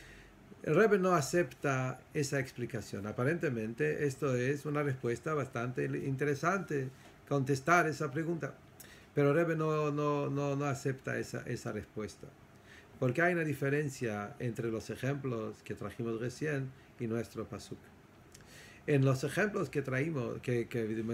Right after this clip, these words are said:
que vi-, que vimos recién, las palabras que Rashi cita,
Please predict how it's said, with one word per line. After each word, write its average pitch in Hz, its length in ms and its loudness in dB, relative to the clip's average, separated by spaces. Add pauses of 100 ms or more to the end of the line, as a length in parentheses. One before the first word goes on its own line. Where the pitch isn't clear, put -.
(340)
que 113 140 -2
vi-, 110 240 -4
que 113 120 -2
vimos 131 340 0
recién, 113 600 -2 (880)
las 127 220 4
palabras 143 560 2
que 135 120 -2
Rashi 131 360 0
cita, 113 560 -6